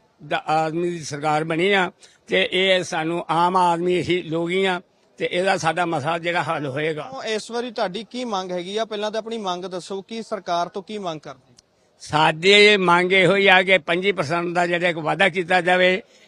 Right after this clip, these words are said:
Speaker 1: ਇੱਕ ਸਾਡੇ ਜਿਹੜੀਆਂ, ਅਹ, ਸਾਡੇ ਦੂਜੇ ਸੂਬੇ ਨਾਲ ਦੇ, ਉਹਨਾਂ ਦੇ ਵਿੱਚ ਸਾਡੀਆਂ ਮਜ਼ਦੂਰੀਆਂ 'ਚ ਫਰਕ ਬੜਾ। ਉਹਨਾਂ ਦੇ ਦੋ ਰੁਪਏ ਸੱਤਰ ਪੈਸੇ ਮਜ਼ਦੂਰੀ ਜਿਹੜੀ ਹੈ ਸਾਡੇ ਕਣਕ 'ਚ ਵੱਧ ਆ, ਇੱਕ ਰੁਪਇਆ ਕਿੰਨੇ ਪੈਸੇ ਝੋਨੇ 'ਚ ਵੱਧ ਆ।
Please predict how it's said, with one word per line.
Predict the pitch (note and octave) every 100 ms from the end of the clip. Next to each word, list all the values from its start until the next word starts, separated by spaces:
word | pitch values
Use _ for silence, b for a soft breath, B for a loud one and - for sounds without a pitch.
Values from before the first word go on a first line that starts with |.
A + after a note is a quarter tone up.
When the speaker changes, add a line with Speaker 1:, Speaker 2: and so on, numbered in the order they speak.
| b _
Speaker 1:
ਇੱਕ | F3+ G3 - G#3 G#3 G#3 F#3+
ਸਾਡੇ | - E3+ E3+ F#3+ G3 F#3+
ਜਿਹੜੀਆਂ, | E3+ F#3 F#3 F#3 F#3 F3
ਅਹ, | D#3 D#3 D#3+ D#3+ D#3 D#3 D3 C#3 C3+ C3+
ਸਾਡੇ | B2 - D#3 F3
ਦੂਜੇ | D#3 D#3+ F3+
ਸੂਬੇ | - D#3 D#3+
ਨਾਲ | F#3+ E3+ D#3 D#3
ਦੇ, | E3 C#3 B B B B
ਉਹਨਾਂ | F#3 G#3+ A3+
ਦੇ | A#3 A3+
ਵਿੱਚ | A3 F#3+
ਸਾਡੀਆਂ | G#3 F3+ F3+ F3 G3
ਮਜ਼ਦੂਰੀਆਂ | G3+ F3+ F3+ F#3+
'ਚ | F#3+
ਫਰਕ | F3 D#3 D#3
ਬੜਾ। | D3+ D3 B2 A#2 b b b -
ਉਹਨਾਂ | G3 G#3+ G#3+
ਦੇ | A3
ਦੋ | F#3 F#3 G3
ਰੁਪਏ | F#3+ G#3
ਸੱਤਰ | - F3 D#3+ D#3+
ਪੈਸੇ | F#3 F3+ F#3+
ਮਜ਼ਦੂਰੀ | F#3+ F3+ F3 F3+ F#3
ਜਿਹੜੀ | F#3 F3+
ਹੈ | F#3+
ਸਾਡੇ | D#3 D#3+ F3 E3+ F3 B B -
ਕਣਕ | D#3 E3+
'ਚ | E3
ਵੱਧ | F3+ F3+ F#3
ਆ, | G3 G3 F3+ -
ਇੱਕ | F#3+ A3
ਰੁਪਇਆ | F3 F#3
ਕਿੰਨੇ | E3+ F3+ F3 E3+
ਪੈਸੇ | F3 E3+ F3+ F3 _ _ -
ਝੋਨੇ | E3 D3+
'ਚ | E3+
ਵੱਧ | F3 E3+ F3
ਆ। | F#3